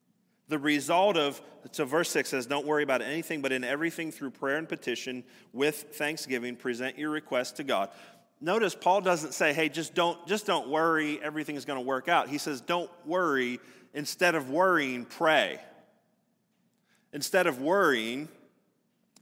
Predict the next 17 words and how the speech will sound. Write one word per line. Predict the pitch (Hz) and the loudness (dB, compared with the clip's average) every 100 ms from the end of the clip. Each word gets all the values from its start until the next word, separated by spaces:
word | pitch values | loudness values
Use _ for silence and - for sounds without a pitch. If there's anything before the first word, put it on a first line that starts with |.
| _ - - | _ -20 -2
present | 170 160 123 165 180 160 | 4 4 4 2 2 -2
your | 160 147 | -2 0
request | 139 135 - 170 165 - | 0 -2 0 2 2 -6
to | - 131 | -8 0
God. | 143 123 95 87 - - - | 4 4 2 -8 -16 -20 -14
Transfer, | - - 202 226 233 - 196 185 185 185 - - - | -12 0 4 4 0 4 6 6 4 2 -8 -20 -4
transfer | 185 214 233 202 190 | 4 4 4 4 4
the | 160 | 4
burden | 135 143 180 214 233 220 214 196 | 0 4 8 10 8 6 2 2
of | 170 156 | 0 2
what | 170 170 | 0 2
you're | 170 | 2
worried | 160 190 185 | 4 6 8
about | 147 139 139 165 | 8 8 8 6
over | 208 214 208 | 4 4 0
to | 208 | -2
God | 156 139 131 131 | 4 6 6 4